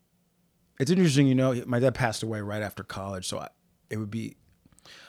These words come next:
I just remember him. I don't know that he, it's tough. I know he did not enjoy having a gun.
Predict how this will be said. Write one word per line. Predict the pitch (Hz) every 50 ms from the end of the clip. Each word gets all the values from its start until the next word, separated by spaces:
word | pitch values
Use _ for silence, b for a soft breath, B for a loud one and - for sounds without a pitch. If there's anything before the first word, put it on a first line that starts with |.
| B B
I | -
just | 131 165 - 165
remember | 170 170 170 170 156 151 139 127
him. | 127 127 127 135 -
I | -
don't | 165 190 208 220
know | 185 180
that | 175 151 151 -
he, | 113 104 127 131 120 117 117 110 - - _ _ _ _ _ _ _ _ _ _ _ _ _ _ _ _ _ _ _ B B B B B B B B B _ _ _ _ _ - B B B B
it's | - - - -
tough. | - 180 156 - - -
I | 131
know | 139 156 156
he | 143 143
did | 110 131 127
not | 131 127 123 120
enjoy | 117 113 107 101 113 110 107
having | 107 104 101 95 101 95
a | 90
gun. | 92 87 92 87 90 101 107 110